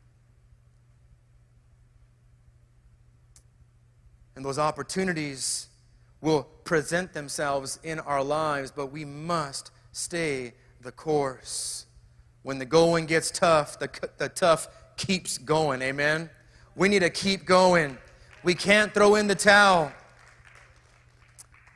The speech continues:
Paul's words are recorded in Acts chapter twenty and verse twenty-four when he says this, and he says, But my life is worth nothing to me unless I use it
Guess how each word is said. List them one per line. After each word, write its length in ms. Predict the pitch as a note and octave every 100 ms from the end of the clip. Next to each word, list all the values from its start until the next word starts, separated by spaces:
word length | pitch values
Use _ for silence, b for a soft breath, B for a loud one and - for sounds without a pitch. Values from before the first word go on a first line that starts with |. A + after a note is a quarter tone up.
| -
Paul's 400 | G3 G3+ G3 D3+
words 320 | F#3 G3 F3+
are 60 | F3
recorded 480 | E3+ - F#3+ F3+
in 100 | E3 E3
Acts 360 | E3 E3+ -
chapter 240 | - D#3 D3+
twenty 360 | - F3 E3
and 100 | D3+
verse 140 | D3 D#3
twenty-four 760 | E3 D3 C3+ D#3+ E3 C#3+ B2+ - b b b b
when 160 | - D#3+
he 100 | D3
says 400 | - F3 D#3+ C3
this, 380 | F3 D#3+ D3
and 100 | D3+
he 60 | D#3
says, 180 | F3 E3
But 220 | E3 D#3
my 180 | E3+ G3
life 380 | F3 E3+ F3+ -
is 200 | D#3 C#3
worth 360 | D3+ D#3+ D#3 _ b b _
nothing 560 | C3 D3+ A3+ - B2+ A2+
to 140 | -
me 200 | B2+ C3+
unless 380 | C3+ C3+ D3+ D3
I 140 | C3+
use 520 | C3+ C3 D#3 A3 G3 B2+
it 180 | B2